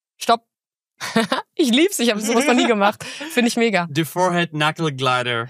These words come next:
Speaker 1: Ach so, das ist einfach nur, wir haben ja hier so einen Muskel, ähm, der Frontalis, der geht ja so hoch und der verkürzt ja sozusagen.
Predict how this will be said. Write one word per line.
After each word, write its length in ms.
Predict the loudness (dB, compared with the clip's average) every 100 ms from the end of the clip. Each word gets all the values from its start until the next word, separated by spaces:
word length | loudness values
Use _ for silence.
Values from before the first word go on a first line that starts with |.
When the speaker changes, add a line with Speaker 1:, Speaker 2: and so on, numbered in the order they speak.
| -10 -4
Speaker 1:
Ach 120 | -2
so, 140 | 0
das 160 | -2 -2
ist 120 | -2 -2
einfach 300 | 0 0 0
nur, 240 | 0 -2 -6 -10
wir 160 | -2 2
haben 140 | 2 0
ja 40 |
hier 220 | 0 0
so 80 | 0
einen 120 | 2
Muskel, 520 | 0 0 0 0 0 -6 _
ähm, 520 | 2 2 2 2 2
der 100 | 0
Frontalis, 540 | 0 -2 2 2 2 0
der 180 | 0 0
geht 220 | -2 0
ja 100 | 0
so 200 | 0 0 0
hoch 320 | 0 -2 -2 -10 -14 -4
und 280 | 0 0 0
der 220 | 2 2
verkürzt 560 | 0 -4 0 0 0 -4
ja 100 | -4
sozusagen. 680 | -6 -8 -4 -4 -4 -6